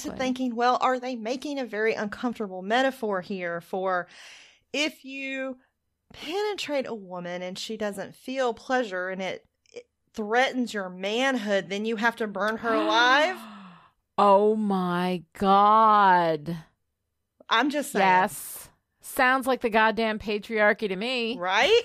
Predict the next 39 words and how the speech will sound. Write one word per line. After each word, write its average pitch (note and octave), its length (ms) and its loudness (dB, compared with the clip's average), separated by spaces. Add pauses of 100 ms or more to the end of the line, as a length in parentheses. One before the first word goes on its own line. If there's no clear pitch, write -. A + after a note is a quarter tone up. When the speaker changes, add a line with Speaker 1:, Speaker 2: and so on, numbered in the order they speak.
(760)
Speaker 1:
Like, A3 340 0
if A#3+ 120 4
Speaker 2:
Jeez. - 40 -4
Speaker 1:
she E4+ 140 2
doesn't G4 300 4
make D#4+ 200 0
the A3+ 80 0
happy C4+ 340 -2
noises G#3 460 -4
you G3+ 120 -6
want G3+ 380 0
or G3+ 200 -2
the F3+ 180 -2
shrieks F4+ 420 -6
that A3 220 -4
you G#3+ 80 -4
want, A#3 340 -2
then F#4+ 240 -4
you F4 140 -10
set E4+ 320 -2
her C4+ 240 -2
aflame, G3+ 680 -6
and G3 200 -10
that F#3+ 180 -4
is G3 100 -8
how F#3+ 120 -10
you F3 160 -12
protect E3 340 -16
your - 100 -18
manhood. - 380 -18 (300)
Speaker 2:
Right. E3+ 480 -6
So D4+ 140 4
if - 60 0
she E4+ 140 0
feels G4+ 380 0
nothing, G3+ 840 -2 (240)
she's G#3+ 380 -6
a G3+ 40 -4
witch. D#3+ 480 -2